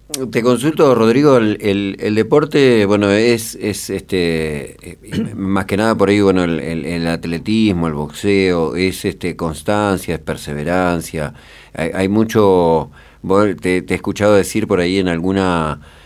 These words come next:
este, carrera, alguna, mm, eh, ¿cómo se llama? Eh, maratón, eh, cien por cien, eh, setenta por ciento, este, cuerpo, eh, treinta por ciento mente, o no me acuerdo cómo era que lo había separado, pero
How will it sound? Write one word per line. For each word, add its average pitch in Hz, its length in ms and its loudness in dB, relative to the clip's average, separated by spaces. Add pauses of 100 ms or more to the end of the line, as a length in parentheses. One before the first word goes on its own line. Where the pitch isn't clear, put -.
(100)
este, 76 400 -8
carrera, 87 520 0
alguna, 85 520 -2
mm, 67 360 -8 (240)
eh, 71 400 -12
¿cómo 71 160 -10
se 76 60 -10
llama? 87 360 -4
Eh, 78 220 -10 (200)
maratón, 90 840 0
eh, 67 480 -8
cien 92 300 -4
por 85 160 -2
cien, 87 760 -6 (440)
eh, 62 500 -10
setenta 104 520 -2
por 92 140 0
ciento, 101 840 4
este, 76 300 -8
cuerpo, 104 880 4
eh, 73 60 -6
treinta 85 440 -2
por 78 140 -4
ciento 87 340 -4
mente, 98 400 0
o 82 60 0
no 82 100 -2
me 85 80 -2
acuerdo 87 300 2
cómo 90 160 2
era 92 100 2
que 85 80 -4
lo 85 80 0
había 90 220 0
separado, 95 520 2
pero 87 280 0